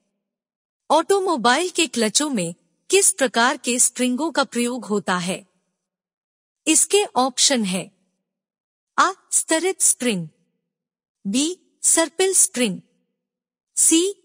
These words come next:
बंद कुंडलित हेलिकम स्प्रिंग, डी,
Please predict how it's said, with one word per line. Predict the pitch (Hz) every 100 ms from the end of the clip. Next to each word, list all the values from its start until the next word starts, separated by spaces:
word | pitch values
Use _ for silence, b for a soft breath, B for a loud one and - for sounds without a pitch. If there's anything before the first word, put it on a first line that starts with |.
| _
बंद | 190 240 330 359
कुंडलित | - 311 269 302 370 -
हेलिकम | 240 240 277 - 269 254
स्प्रिंग, | - 233 208 156 - _ _ _ _ _ _ _ _ -
डी, | 202 311 381